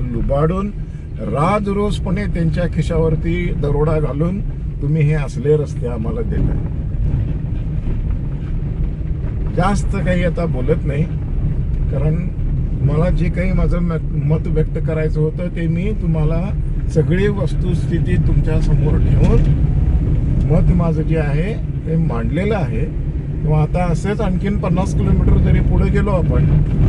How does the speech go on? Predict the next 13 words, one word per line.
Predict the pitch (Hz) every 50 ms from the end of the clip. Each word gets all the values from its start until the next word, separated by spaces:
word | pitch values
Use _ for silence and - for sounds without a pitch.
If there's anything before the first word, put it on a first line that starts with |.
| -
तरी | - - -
हा | - - - 156
रस्ता | 156 160 151 - - 175
असाच | 175 170 156 - - 175 180 - 160
आहे. | 156 - - -
त्यामुळे | - - - - - - - - - 156 156 151
ह्या | 143 139 160 165
रस्त्याविषयी | 160 151 - 175 180 170 170 160 - 180
आता | 165 156 147 - 160
आणखीन | 160 160 151 151 160 170 185 185
जास्त | 180 180 165 - - -
बोलूया | - - 143 131 143 143
नको. | 135 - - - - -